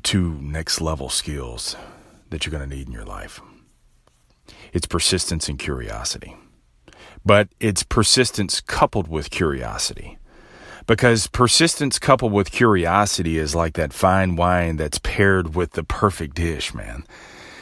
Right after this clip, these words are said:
See, the wine is good, but it doesn't, the whole meal doesn't become amazing until it's coupled with that select meat, with that perfect dish. And so with the wine, with the dish, man, is what makes everything explode. It makes it,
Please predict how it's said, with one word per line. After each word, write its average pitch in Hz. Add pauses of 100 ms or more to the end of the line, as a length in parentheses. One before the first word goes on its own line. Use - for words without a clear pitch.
(120)
See, 147
the 117
wine 143
is 85
good, - (540)
but 113 (360)
it 120 (240)
doesn't, 147
the 123
whole 151
meal 113
doesn't 104
become 101
amazing 98
until 92
it's -
coupled 87 (480)
with 107
that 98
select 92
meat, 92
with 98
that 98
perfect 104
dish. 98 (440)
And 101
so 113
with 104
the 110
wine, 101
with 113
the 95
dish, 110
man, 87
is 87
what 101 (100)
makes 104
everything 92
explode. 113
It 87
makes 95
it, 73